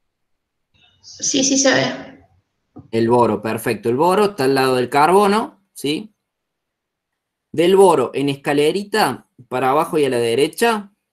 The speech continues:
Speaker 2: ¿sí? Se determina cuáles son los no metales de la tabla periódica.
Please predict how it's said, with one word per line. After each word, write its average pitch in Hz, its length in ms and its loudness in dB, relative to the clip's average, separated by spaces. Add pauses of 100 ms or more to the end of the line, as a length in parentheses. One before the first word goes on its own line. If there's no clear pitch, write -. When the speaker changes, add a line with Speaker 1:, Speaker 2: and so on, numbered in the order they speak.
(240)
Speaker 2:
¿sí? 185 400 -8 (180)
Se - 120 -10
determina 135 840 -2 (880)
cuáles 185 240 0
son 214 400 -2
los 139 200 0
no 165 160 0
metales 170 500 0
de 147 60 2
la 135 140 0
tabla 139 240 -2
periódica. 107 600 -4